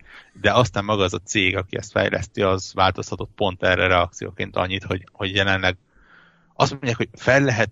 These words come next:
törni, csak a jelenlegi, ö,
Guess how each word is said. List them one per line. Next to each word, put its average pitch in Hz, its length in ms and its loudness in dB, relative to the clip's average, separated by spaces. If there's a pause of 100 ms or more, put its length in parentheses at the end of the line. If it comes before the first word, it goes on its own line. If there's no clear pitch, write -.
(100)
törni, 92 600 -2 (280)
csak - 220 -8
a 95 340 0 (440)
jelenlegi, 101 920 0 (380)
ö, 95 400 -8